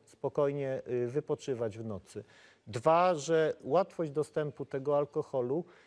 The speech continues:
y, powoduje, że się, częściej się po niego sięga. W związku z powyższym statystyki rosną. Poza tym jest to interes również producentów alkoholu. Ja chcę przypomnieć, że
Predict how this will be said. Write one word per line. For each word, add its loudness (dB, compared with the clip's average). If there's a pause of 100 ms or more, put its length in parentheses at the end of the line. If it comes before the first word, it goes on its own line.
(140)
y, 2
powoduje, 2 (180)
że 0
się, 0
częściej -4
się -4
po -6
niego -4
sięga. -4 (220)
W -14
związku -2
z -18
powyższym 0
statystyki -2
rosną. -2 (280)
Poza 4
tym -2
jest -4
to 0
interes 2
również -4 (120)
producentów -2
alkoholu. -2
Ja 2
chcę -4
przypomnieć, 0
że 2